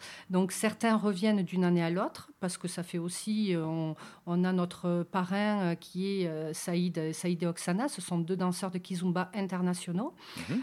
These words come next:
Speaker 1: euh, et il y en a aussi, ben, qui, qui nous, voilà, qui nous sollicitent via les réseaux sociaux ou par les connaissances aussi, parce qu'on a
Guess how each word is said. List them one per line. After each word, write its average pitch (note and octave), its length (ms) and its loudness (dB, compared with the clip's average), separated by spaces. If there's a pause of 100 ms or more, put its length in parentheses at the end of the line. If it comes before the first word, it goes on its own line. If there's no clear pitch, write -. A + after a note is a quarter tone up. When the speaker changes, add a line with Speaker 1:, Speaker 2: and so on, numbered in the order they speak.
(120)
Speaker 1:
euh, F#3 580 2
et A3+ 60 0
il G#3 80 2
y A#3 60 0
en A#3+ 100 2
a A#3+ 60 2
aussi, G#3 440 -2
ben, G3 140 2
qui, F3 760 -2 (460)
qui - 140 -2
nous, F#3 840 2 (560)
voilà, E3+ 240 4
qui F3 160 0
nous G3 100 4
sollicitent F#3 680 -2
via E3 200 2
les E3+ 120 2
réseaux E3+ 240 0
sociaux G#3+ 400 -2
ou G#3+ 80 0
par F3+ 180 -2
les F#3 200 0
connaissances A3 600 0
aussi, F#3 240 -8
parce - 260 -10
qu'on F3 300 0
a E3 320 -2